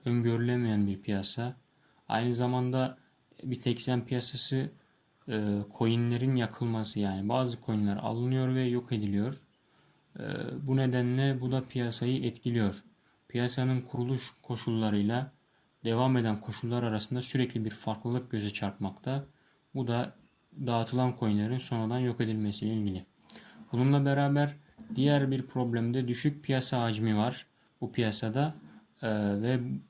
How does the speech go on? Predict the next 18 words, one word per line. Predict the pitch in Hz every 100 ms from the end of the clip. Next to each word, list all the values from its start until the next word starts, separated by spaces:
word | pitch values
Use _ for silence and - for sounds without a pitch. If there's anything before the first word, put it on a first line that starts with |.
| _ 127
bundan | 117 120 135 151
dolayı | 156 123 110 135
çok | - 131 -
fazla | 131 127 135
parası | 127 127 127 135
olmasa | 143 143 135 117
da |
insanlar | 107 104 - 107 120 147 - - - -
bu | 139
piyasada | 139 127 113 117 139 127 107
büyük | 123 135 135
oyuncu | 110 110 110 139 -
olabiliyor. | 113 110 107 120 127 135 - _ _ _ _ _ _
Ve | 110
onların | 110 117 123 143 139
büyük | 117 139 139
oyuncu | 131 123 117
olmasının | 117 117 113 - 117 107